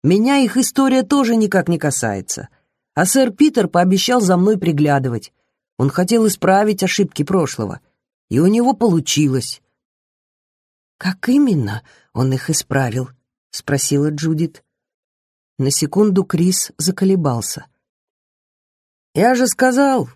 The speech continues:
в конце концов беззаботно проговорил он. «Сэр Питер дал мне работу, когда все остальные от меня отвернулись. Но если вы ищете кого-то,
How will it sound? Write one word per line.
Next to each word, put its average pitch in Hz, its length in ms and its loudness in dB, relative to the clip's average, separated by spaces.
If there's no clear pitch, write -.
в - 20 -20
конце 151 320 0
концов 160 440 0
беззаботно 160 680 0
проговорил 143 640 0
он. 101 220 -6
«Сэр 285 320 2
Питер 190 380 0
дал 196 260 2
мне 170 220 2
работу, 123 580 -2
когда 180 360 2
все 190 220 0
остальные 175 520 2
от 123 140 -6
меня 139 240 0
отвернулись. 123 760 -4
Но 131 120 2
если 240 340 0
вы 233 240 2
ищете 202 400 -2
кого-то, 202 640 0